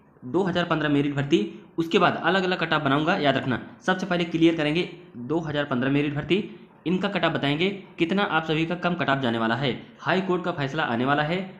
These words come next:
ऑर्डर जो है आप सभी का रिजर्व हो चुका है। सत्रह मार्च को ऑर्डर रिजर्व हुआ था,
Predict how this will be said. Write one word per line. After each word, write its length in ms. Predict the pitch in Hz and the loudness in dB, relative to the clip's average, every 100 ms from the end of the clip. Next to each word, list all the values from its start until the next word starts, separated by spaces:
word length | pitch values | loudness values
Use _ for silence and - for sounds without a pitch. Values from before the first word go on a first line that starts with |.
| - | 0
ऑर्डर 260 | 160 180 190 | 2 2 0
जो 120 | 170 | 0
है 100 | 180 | 0
आप 100 | 151 | 0
सभी 180 | 151 147 | -4 -4
का 100 | 160 | -2
रिजर्व 240 | 135 143 131 | 0 0 -2
हो 100 | 120 | -4
चुका 200 | 127 143 | -2 -2
है। 200 | 175 - - - | -2 -8 -16 -16
सत्रह 340 | - 160 190 196 | -8 -2 0 2
मार्च 260 | 175 175 | 0 0
को 100 | - 180 | -2 0
ऑर्डर 280 | 143 151 | 0 0
रिजर्व 240 | 143 127 131 | 0 0 -2
हुआ 180 | 113 135 | -2 0
था, 340 | 175 202 - | 0 -2 -6